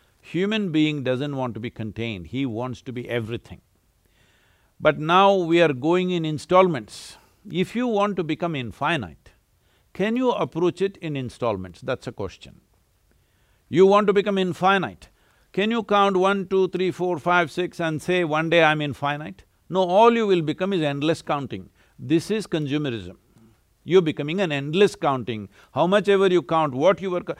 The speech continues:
at one time you were counting, uh, ten dollars at ten pounds was a great am-, amount of income. Today you may be saying ten billion, but it m-, doesn't mean that anything, actually.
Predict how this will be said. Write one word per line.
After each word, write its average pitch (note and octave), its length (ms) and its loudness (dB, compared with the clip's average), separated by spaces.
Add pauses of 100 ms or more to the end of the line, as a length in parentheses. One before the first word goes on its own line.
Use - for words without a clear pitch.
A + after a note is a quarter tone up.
(220)
at C#3 180 2
one E3+ 200 2
time F#3 260 4
you E3+ 100 2
were E3 100 2
counting, E3 640 -2
uh, D3+ 200 6
ten F#3 240 0
dollars D#3 380 4
at C#3 120 -4
ten D#3+ 220 2
pounds C#3 480 0
was C#3 220 2
a C3+ 60 -4
great C#3+ 280 0
am-, C#3+ 160 -2
amount C#3 460 -2
of A2 120 -8
income. B2+ 460 -8 (280)
Today G#3+ 300 8
you G#3 120 4
may G3 120 2
be F3 140 0
saying F3+ 380 0
ten E3 260 0
billion, D3 500 0 (260)
but G#3 420 2 (340)
it D3 120 0
m-, C#3 220 -6
doesn't C#3+ 280 0
mean F3 180 -2
that F#3 60 4
anything, F3+ 600 2
actually. G2+ 600 -4